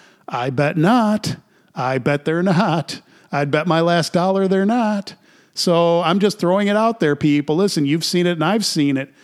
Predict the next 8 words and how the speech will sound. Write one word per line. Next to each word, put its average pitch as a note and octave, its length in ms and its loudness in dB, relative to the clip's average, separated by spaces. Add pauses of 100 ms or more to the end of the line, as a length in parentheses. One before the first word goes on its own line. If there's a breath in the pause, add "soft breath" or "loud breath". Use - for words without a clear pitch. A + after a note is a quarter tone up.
(160 soft breath)
It's B3 280 -2
greed. D#3+ 720 2
It's C#3 120 -4
executive F#3+ 640 0
incompetence. F3 800 0
It's C#3+ 140 -4
executive D3+ 680 -4
greed. C#3 880 0